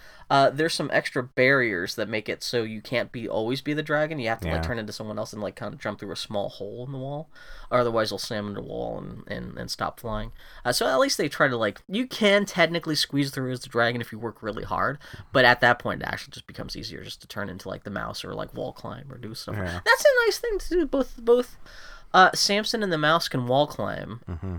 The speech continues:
Speaker 1: and, uh, suspend themselves from ceilings and stuff, too, as long as there's not spikes or anything like that. So it's an extra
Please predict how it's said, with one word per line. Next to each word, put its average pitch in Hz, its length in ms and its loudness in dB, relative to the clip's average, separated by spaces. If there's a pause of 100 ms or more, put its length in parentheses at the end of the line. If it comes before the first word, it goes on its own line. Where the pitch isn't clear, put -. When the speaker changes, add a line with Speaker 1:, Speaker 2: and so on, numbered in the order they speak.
(140)
Speaker 1:
and, 120 400 2
uh, 107 80 2
suspend 135 340 -2
themselves 120 380 -2
from 127 100 -12
ceilings 113 480 -6
and 117 100 -10
stuff, - 240 -10
too, - 220 -8
as 98 80 -8
long 107 160 -2
as - 80 -10
there's 101 140 -10
not - 180 -10
spikes - 340 -6
or - 80 -12
anything - 240 -12
like - 200 -14
that. - 180 -10
So 127 200 -4
it's 123 200 -6
an 294 100 -6
extra 311 380 -8